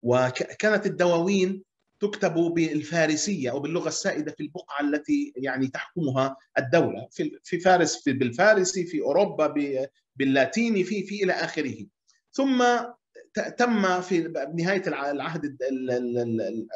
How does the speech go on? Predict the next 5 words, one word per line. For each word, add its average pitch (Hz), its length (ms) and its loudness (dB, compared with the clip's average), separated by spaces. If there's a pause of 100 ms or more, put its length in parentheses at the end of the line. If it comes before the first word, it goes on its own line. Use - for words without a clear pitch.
الأموي 175 580 4 (280)
تم 196 200 6
ترجمة 165 500 2
الدواوين 135 760 0
جميعها 120 800 -4